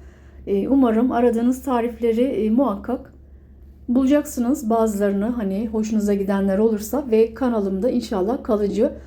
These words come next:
e, olacaksınız. Bana hani hem abone ol-, olaraktan hem,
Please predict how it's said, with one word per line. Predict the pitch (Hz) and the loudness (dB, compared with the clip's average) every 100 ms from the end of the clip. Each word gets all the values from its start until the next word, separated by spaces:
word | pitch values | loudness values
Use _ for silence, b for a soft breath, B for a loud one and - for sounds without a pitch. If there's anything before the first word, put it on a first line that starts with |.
| B B B | B B B
e, | 202 196 220 | -2 -2 0
olacaksınız. | 240 240 247 247 - 233 311 - - - - - | 2 2 2 0 -2 -2 -2 -8 -20 -20 -20 -10
Bana | 226 247 262 269 | -2 2 4 2
hani | 247 226 | 0 0
hem | 226 247 240 | 0 0 0
abone | 220 220 233 240 | -2 0 2 2
ol-, | 233 | 0
olaraktan | - 220 226 240 233 220 214 240 | 0 2 2 0 -2 -4 -2 -2
hem, | 233 | -4